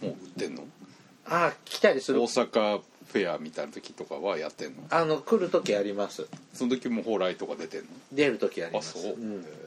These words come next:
Speaker 1: ー。
Speaker 2: でもそれやっぱ特別でもやっぱりその工場から
Speaker 1: あー。
Speaker 2: かろうじて行けるとこでしょうね。
Speaker 1: 東京はないの？
Speaker 2: 東京ないと思いますね。
Speaker 1: そういうイベントも？
Speaker 2: あー、ない。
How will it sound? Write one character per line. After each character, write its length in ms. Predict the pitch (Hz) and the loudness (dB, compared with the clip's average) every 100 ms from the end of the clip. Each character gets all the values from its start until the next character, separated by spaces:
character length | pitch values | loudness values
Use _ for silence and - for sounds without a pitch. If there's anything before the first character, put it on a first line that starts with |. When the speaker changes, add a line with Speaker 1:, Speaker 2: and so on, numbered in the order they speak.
| 113 | -4
Speaker 1:
ー。 20 | |
Speaker 2:
で 60 | |
も 80 | 110 | 0
そ 100 | 107 | 6
れ 60 | 123 | 6
や 80 | 123 | 6
っ 20 | |
ぱ 100 | 120 | 2
特 300 | 139 139 143 | -2 0 4
別 880 | 151 151 147 156 151 151 151 151 - - - 135 139 | 4 4 2 4 6 6 4 2 -2 -12 -20 -18 4
で 140 | 208 | 4
も 160 | 226 185 | 4 2
や 160 | 131 | 2
っ 40 | 127 - | 0 -2
ぱ 160 | 180 | 0
り 320 | 170 196 156 - - - - - | 2 2 0 -2 -12 -20 -20 -16
そ 240 | - 147 | 0 2
の 120 | 135 | 4
工 340 | 123 151 151 151 | 2 2 4 4
場 260 | 151 151 | 4 4
か 200 | - 101 | 2 0
ら 380 | 104 123 107 87 - - | 4 4 4 0 -10 -6
Speaker 1:
あ 40 | |
ー。 200 | 92 92 | -6 -2
Speaker 2:
か 160 | 143 139 | 2 4
ろ 100 | 147 | 4
う 60 | |
じ 100 | 151 | 2
て 140 | - 104 | 2 2
行 100 | - | 2
け 80 | |
る 140 | 90 87 | -2 -2
と 100 | 82 | -4
こ 120 | - | -4
で 100 | - | -8
し 60 | 82 | -12
ょ 20 | |
う 60 | 92 | -14
ね。 80 | - - - - _ - - - - | -14 -18 -20 -20 _ -20 -20 -20 -6
Speaker 1:
東 180 | - 110 | -2 -2
京 160 | - 107 | 0 0
は 100 | 98 | 0
な 140 | 92 | -2
い 60 | 85 | -6
の？ 80 | 80 - _ - | -12 -20 _ -4
Speaker 2:
東 240 | - 151 | 0 2
京 140 | 156 147 | 2 4
な 180 | 127 | 4
い 60 | 120 | 2
と 120 | - | 0
思 180 | 85 80 | -4 -6
い 20 | - | -14
ま 120 | 69 | -16
す 120 | - | -18
ね。 120 | 80 78 67 - | -16 -16 -16 -18
Speaker 1:
そ 180 | - 101 | -6 -2
う 40 | |
い 240 | 92 87 78 | -2 -4 -8
う 60 | - | -6
イ 120 | 113 113 | -4 -4
ベ 140 | 92 | -4
ン 60 | 87 | -6
ト 140 | - | -8
も？ 180 | 123 151 - - _ - - _ - | -10 -12 -16 -20 _ -20 -20 _ -6
Speaker 2:
あ 320 | 95 92 80 | -4 -4 -4
ー、 40 | |
な 140 | 107 | -2
い。 100 | 107 | -2